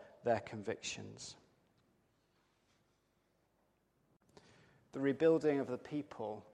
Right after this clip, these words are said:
begins with a hunger for God's word.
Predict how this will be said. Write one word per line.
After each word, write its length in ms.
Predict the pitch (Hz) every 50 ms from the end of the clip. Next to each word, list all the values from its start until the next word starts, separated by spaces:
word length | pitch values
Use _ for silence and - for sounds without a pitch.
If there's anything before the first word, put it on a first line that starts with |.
| - _ _ _ _ -
begins 520 | - 131 127 - 139 131 127 120 113 104 -
with 140 | 123 127 127
a 80 | 131
hunger 640 | 120 - - - 156 151 143 127 104 107 101 101 107 - - - -
for 260 | - - - 120 113 110
God's 320 | - 110 110 104 - -
word. 420 | 113 110 107 107 101 98 101 -